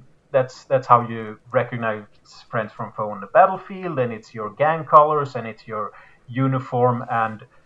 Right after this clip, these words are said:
um, and, and, and you show your allegiance and stuff like that. Uh, and if you were a knight, you, you would show off, like, "Look at me, I'm this cool guy winning the battle on this day, so, so look at my shield, because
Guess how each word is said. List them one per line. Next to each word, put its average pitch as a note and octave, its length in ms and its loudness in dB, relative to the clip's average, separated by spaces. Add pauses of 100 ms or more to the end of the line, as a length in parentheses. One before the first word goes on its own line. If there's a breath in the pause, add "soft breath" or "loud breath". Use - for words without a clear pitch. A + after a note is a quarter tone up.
(220)
um, A2 380 -6 (720)
and, B2+ 360 -4
and, B2 320 -4
and B2 380 -8 (640)
you D3+ 160 -4
show C#3 220 4
your C3 220 4
allegiance A#2+ 500 0
and A#2+ 100 -10
stuff - 260 -2
like A2 200 -4
that. A2 240 -4 (420 soft breath)
Uh, B2+ 240 4
and C#3+ 280 -2
if D3+ 220 -8
you D3 80 -4
were F3 240 8
a C#3 100 6
knight, A#2 640 2 (140)
you, C3 640 0 (120)
you C#3 240 -2
would C3+ 180 0
show C3 240 6
off, A#2+ 220 6
like, A2 220 -2
"Look D3 160 -2
at - 100 -6
me, B2+ 180 2
I'm B2+ 160 8
this A#2+ 140 -6
cool A#2+ 220 -6 (280)
guy A#2+ 400 2 (300)
winning B2 400 0
the A2+ 60 -4
battle A#2+ 340 2
on A#2+ 160 -4
this A2 160 -12
day, A2+ 180 -4
so, A#2 320 -4
so B2 380 -8
look D3 220 0
at C#3+ 120 -2
my C3 140 4
shield, B2 400 -6
because A#2+ 460 -6